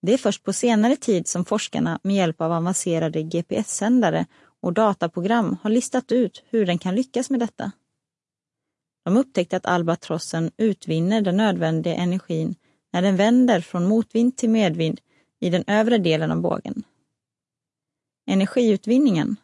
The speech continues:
är jämn och fortlöpande, säger forskarna. Och resultatet?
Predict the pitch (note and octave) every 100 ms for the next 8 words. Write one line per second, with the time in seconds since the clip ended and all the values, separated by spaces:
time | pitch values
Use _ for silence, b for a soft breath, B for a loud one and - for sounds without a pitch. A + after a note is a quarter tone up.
0 | _ _ F#3+ F3+ F#3+ A#3 A3+ A3+ G3 G#3+
1 | - D#3+ E3+ - F3 E3 - E3 E3 E3+
2 | - - - - _ _ _ _ _ _
3 | _ _ _ _ _ F#3 F3 E3 E3 F3
4 | D#3+ C4 - -